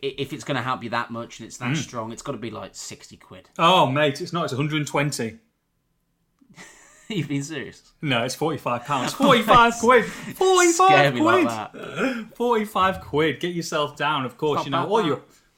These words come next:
Speaker 2: all the appliances: kitchen sets, kettles, toasters, microwaves, cooking appliances, air fryers, blenders, ovens, kitchen bins, laundry,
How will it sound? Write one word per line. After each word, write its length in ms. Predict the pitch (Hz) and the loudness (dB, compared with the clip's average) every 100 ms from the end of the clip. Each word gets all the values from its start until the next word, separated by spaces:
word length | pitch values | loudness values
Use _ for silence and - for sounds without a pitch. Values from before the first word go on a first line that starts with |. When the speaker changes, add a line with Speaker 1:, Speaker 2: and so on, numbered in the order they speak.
| _ _ - | _ _ -6
Speaker 2:
all 180 | 185 202 | 0 2
the 80 | 185 | 2
appliances: 500 | - 135 131 120 135 | 0 -2 -2 -6 -8
kitchen 300 | 214 165 135 | -8 -6 -8
sets, 180 | 131 | -8
kettles, 320 | - 127 120 107 | -8 -8 -8 -8
toasters, 400 | - 131 123 117 | -4 -4 -4 -4
microwaves, 460 | 117 113 127 117 | -4 -4 -6 -6
cooking 260 | - - 135 | -10 -10 -10
appliances, 420 | - 131 135 123 | -8 -6 -6 -6
air 140 | 131 | -6
fryers, 380 | 123 - 127 123 | -6 -4 -2 -2
blenders, 540 | 110 143 175 196 196 175 | -2 -2 0 2 2 2
ovens, 400 | 208 240 208 170 | 4 4 2 -2
kitchen 400 | - 220 220 190 | -8 -6 -4 0
bins, 280 | 240 233 226 | 0 0 0
laundry, 600 | 233 254 233 254 240 | -2 -2 -2 -4 -4